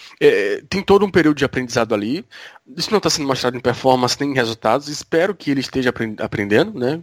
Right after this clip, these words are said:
Mesmo que não esteja co-, m-, conseguindo mostrar isso tão claramente. É o, é, é uma expectativa pra, pra ele, nesse momento, aprendizado. O Pietro, é difícil, assim, porque o Pietro ele chegou, <clears throat> perdão, e ele andou muito bem.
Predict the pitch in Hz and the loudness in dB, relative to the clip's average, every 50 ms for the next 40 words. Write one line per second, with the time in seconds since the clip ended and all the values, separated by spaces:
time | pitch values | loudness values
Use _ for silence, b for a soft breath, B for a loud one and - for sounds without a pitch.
0 | - - 117 117 123 127 135 131 - 127 127 123 127 - - 120 117 120 117 - | -10 -2 2 4 4 6 4 4 2 2 0 0 0 2 2 2 2 2 0 0
1 | 127 127 - 135 123 - - 120 113 117 - 131 120 123 123 123 123 123 123 - | 0 -2 -2 -2 -6 -6 -6 -6 -4 -2 0 2 2 2 2 2 2 2 2 0
2 | - 151 135 127 127 123 127 - - - 127 123 113 113 107 101 101 101 113 147 | 2 2 4 4 4 4 2 0 -2 -2 -2 0 0 0 0 0 0 0 -2 -2
3 | 175 - - - b b b b b b b b - - 120 123 123 120 123 117 | -2 -4 -8 -8 b b b b b b b b -2 4 4 6 6 6 4 4
4 | 120 120 139 127 131 139 135 131 127 - - 120 - 117 - - 117 117 110 110 | 2 2 2 2 2 4 2 0 -2 -2 -6 -6 -4 -4 -4 -2 -4 -4 -2 0
5 | 110 104 101 - 107 104 107 123 156 185 185 120 113 110 - 110 101 104 117 160 | 0 -2 0 0 0 0 0 0 -2 -2 -4 -6 -6 -4 -4 -4 -4 -2 -2 -2
6 | - 143 - 110 - - 107 104 95 113 113 113 - _ _ _ _ _ _ _ | -2 -2 -2 -2 0 0 -2 -2 -2 -2 -2 -2 -4 _ _ _ _ _ _ _
7 | _ _ _ _ _ _ _ _ _ _ _ _ 98 98 127 - - B B B | _ _ _ _ _ _ _ _ _ _ _ _ 0 0 0 0 -2 B B B
8 | B B B B B B B B B B B B - 226 - - 190 180 190 190 | B B B B B B B B B B B B -2 0 2 4 4 4 4 4
9 | 180 156 165 147 - - 226 - - - 131 143 - - 120 - - - - 165 | 2 2 2 0 0 -2 -4 -4 -4 -2 -2 -2 -2 -4 -4 -6 -6 -4 -2 -2
10 | 160 - 208 - 202 180 - - - 135 139 151 139 - - _ _ - 165 - | 0 0 0 0 0 0 0 0 2 2 4 4 4 2 0 _ _ -8 -6 -6
11 | 131 120 - - _ _ _ _ - - - 139 131 120 113 143 160 165 175 185 | -6 -8 -10 -12 _ _ _ _ -2 2 2 4 4 4 4 4 4 6 6 6
12 | 165 180 185 196 202 196 151 131 110 101 | 4 4 2 2 0 0 0 0 0 0